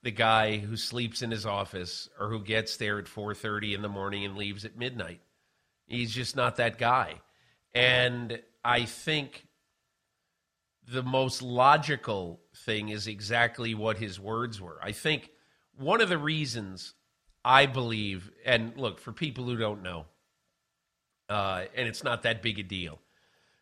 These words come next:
but Arians recently asked Sam Farmer and I, both of whom, both of us have written extensively about Arians for years.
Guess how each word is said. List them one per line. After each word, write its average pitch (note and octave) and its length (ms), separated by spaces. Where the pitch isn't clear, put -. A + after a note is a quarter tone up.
but A#2+ 760
Arians C3+ 520
recently A#2+ 680
asked G#2+ 280
Sam A#2 320
Farmer G#2+ 580
and G2+ 80
I, G2+ 260
both A2+ 340
of G2 140
whom, G2+ 480
both C3 220
of A#2 120
us A2 220
have G2+ 140
written A2+ 240
extensively G#2+ 760
about G2+ 220
Arians G#2 500
for F2+ 220
years. F#2 720